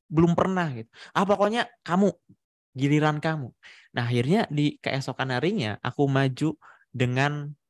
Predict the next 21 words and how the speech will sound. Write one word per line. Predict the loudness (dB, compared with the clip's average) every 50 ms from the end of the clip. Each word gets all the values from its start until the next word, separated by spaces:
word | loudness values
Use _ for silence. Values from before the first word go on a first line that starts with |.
| _ _ _ _ _ _ _ _ -2
terpaksa | 0 0 0 2 -2 -2 -2 -6 -8 -8 -8 -8 _ -20
gitu. | -20 -20 -18 -20 -20 -20 _ -8
Dengan | -6 -2 -2 -2 -2 -2 -2
terpaksa | -4 -4 0 0 -2 -2 -2 -4 -8 -6 -2
karena | -2 -2 -2 -2 -2 -2
dipaksa | -2 -4 -4 -4 -4 -6 -4 -6 -6 -8 _
sama | _ -10 -10 -8 -4 -4 -4 -4 -6 -12 -20 -20 -20
senior. | _ -8 -6 -6 -2 0 0 2 0 0 -2 _ -16 -20 -20 _
Dan | -6 -4 -2
akhirnya | 0 0 0 2 2 2 2 2 0 -4 _ -2
ya | 0 0 2
udah | 2 2 2 0 -2
mau | -4 -4 -4
gak | -2 -4 -4 -4 -2
mau | 0 0 0 -2 -4 _ _ _ -4
beraniin | 0 0 0 2 0 -2 -2 0
aja | -2 0 0
dulu | 2 2 2 2 4
lah, | 4 2 2 -2 -16 _ -2
berani. | -2 0 0 2 2 2 2 2 _ _ _ _ _ 0
Set, | 4 4 4 4